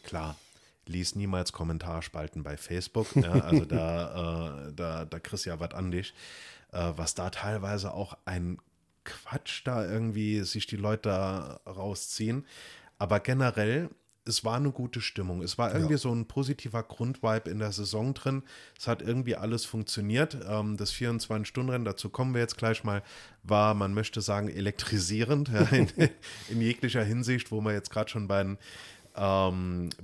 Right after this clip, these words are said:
Speaker 1: bei dem Racing Day waren. Also kurz zum weiteren Verlauf der Saison, ähm, Lauf zwei, die Ruhrpott-Trophy, äh, Falkensieg,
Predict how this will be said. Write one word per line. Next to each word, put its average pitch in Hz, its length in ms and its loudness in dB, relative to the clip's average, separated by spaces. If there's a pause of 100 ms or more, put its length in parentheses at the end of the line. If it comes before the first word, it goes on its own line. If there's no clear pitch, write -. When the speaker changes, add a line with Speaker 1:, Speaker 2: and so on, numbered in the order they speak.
Speaker 1:
bei 95 220 2
dem 90 640 0
Racing 101 540 2
Day 85 240 2
waren. 73 320 -4
Also 120 360 2 (220)
kurz 156 300 2
zum 123 160 0
weiteren 131 400 2
Verlauf 120 360 2
der 117 140 0
Saison, 120 580 2
ähm, 107 320 0
Lauf 110 300 2
zwei, 117 300 2
die 110 260 2
Ruhrpott-Trophy, 113 920 -2 (520)
äh, 95 320 4
Falkensieg, 127 800 0